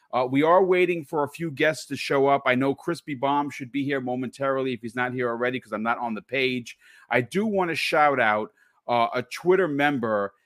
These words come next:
He goes by the name of B M G underscore underscore King, and it's at King underscore K I L L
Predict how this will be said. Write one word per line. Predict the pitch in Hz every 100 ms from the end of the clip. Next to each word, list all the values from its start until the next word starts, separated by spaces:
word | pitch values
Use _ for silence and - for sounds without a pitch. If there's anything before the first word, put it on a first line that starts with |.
| _ -
He | 139
goes | 143 170 190
by | 139 160 147 147
the | 123 131
name | 127 139 143 139
of | 127 127 113 98 95
B | 139 170 190 202 -
M | 151 156 160 143
G | 113 139 151 170
underscore | 147 147 139 139 - 143 127 127 -
underscore | 143 165 156 143 - 147 131 123 -
King, | - 175 156 131 123 123 - _ _ -
and | 131 135 135
it's | 139 - -
at | 160 175 - _ -
King | 175 175 185
underscore | 185 160 156 165 - 151 151 147
K | 143 156 170 208
I | 156 151 156 -
L | 139 143
L | 135 127